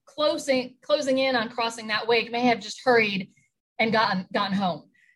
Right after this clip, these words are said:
Um, so I went back and looked at twenty twenty, and in the first four, uh, first four months, January, February, March, April, in twenty nineteen, we had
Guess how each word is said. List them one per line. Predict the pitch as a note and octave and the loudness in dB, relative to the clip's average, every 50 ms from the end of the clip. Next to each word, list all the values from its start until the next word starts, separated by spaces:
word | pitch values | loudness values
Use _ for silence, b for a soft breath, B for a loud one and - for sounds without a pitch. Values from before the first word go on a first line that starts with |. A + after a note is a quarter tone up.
| b - | b -6
Um, | G#3+ G#3+ G#3 G3+ G3+ | -6 -4 -4 -4 -2
so | - C#4+ D4 | 2 2 2
I | D4+ | 2
went | E4 D#4+ D4 | 2 -2 -2
back | D#4 D4 C#4 C#4 | 0 0 0 0
and | C#4 C4 | 0 -2
looked | C4 B3+ C4 | -2 -2 -2
at | B3 B3+ | -2 -2
twenty | - C4 B3 A#3 | -2 -4 -4 -4
twenty, | A#3+ - B3+ A#3+ A#3 A#3 G#3+ G#3+ G#3 | -2 -2 -2 -2 -2 -2 -6 -8 -8
and | G#3+ G#3+ A3 | -10 -10 -12
in | A3+ A3 | -12 -10
the | A3+ A3 A3+ - | -10 -10 -4 2
first | C4+ C4 C4 C4 - | 2 2 2 2 -2
four, | - - B3+ B3+ B3+ B3+ B3+ | -2 2 4 4 4 2 0
uh, | A3+ A3 A3 G#3+ G#3+ G#3+ - | -4 -4 -4 -4 -6 -8 -8
first | - C#4+ D4 C#4+ - | -6 -6 -6 -4 -4
four | D4 D4 D4+ | -2 0 2
months, | C4 A#3+ A#3 A#3+ C4 C4+ - - - - - | 2 2 2 0 -2 -4 -8 -16 -12 -8 -6
January, | A3 A3 A3+ A#3 A#3 A#3 | -4 -4 -2 -4 -2 -2
February, | B3+ A#3+ B3 B3 A#3+ | 0 2 2 2 2
March, | A#3+ A#3+ A#3+ C4 B3+ - - | 2 0 0 -2 -2 -2 -2
April, | B3+ A#3+ A#3+ A#3+ A3+ A#3 A#3 A#3+ - _ _ _ _ _ _ - | -2 -2 -2 -4 -8 -8 -10 -12 -16 _ _ _ _ _ _ -8
in | A#3+ A#3 A#3 | -8 -8 -8
twenty | B3+ - D4 C#4+ C#4+ C#4 | -6 -6 -2 0 0 0
nineteen, | C#4+ C#4 B3+ C4 - D4 C#4 C4 | 0 -2 -2 -4 -4 -4 -2 -2
we | B3 A#3+ A#3 | -2 -4 -4
had | A3+ A#3+ A3+ G#3 F#3+ | -6 -6 -6 -8 -8